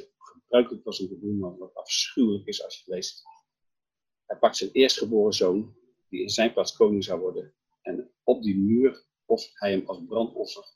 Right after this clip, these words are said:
Het erge is, en ja, daar schrok ik echt van, het brengt een hele grote verbolgenheid teweeg in Israël.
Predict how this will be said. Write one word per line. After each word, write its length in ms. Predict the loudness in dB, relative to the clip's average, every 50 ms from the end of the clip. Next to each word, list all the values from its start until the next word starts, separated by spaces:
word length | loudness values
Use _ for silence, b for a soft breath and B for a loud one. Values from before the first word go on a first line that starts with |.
| _ _ _ _ _ _ _ _ _ _ _ _ _ _
Het 240 | _ -18 -18 -18 _ _
erge 380 | 0 4 4 4 2 2 2
is, 400 | 2 2 2 2 0 0 -2 -4 -4
en 280 | -2 -2 -2 -4 -6 _
ja, 160 | -4 -4 -4
daar 120 | -2 -2
schrok 280 | -4 -2 0 -2 -2 -2
ik 120 | -6 -8
echt 180 | -8 -10 -10 -8
van, 300 | -6 -4 -4 -6 -6 _ _ _ _ _ _ _ _ _ _ _ _ _
het 180 | -16 -16 -8
brengt 220 | 2 4 4 4 4
een 80 | 2
hele 200 | 4 4 4 4
grote 300 | 4 4 2 2 2 2
verbolgenheid 520 | -4 -6 -6 2 4 4 4 4 -2 -6 -2
teweeg 220 | 0 2 2 2
in 120 | 0 -4 -6
Israël. 500 | -6 -6 -6 -6 -6 -8 -8 -8 -12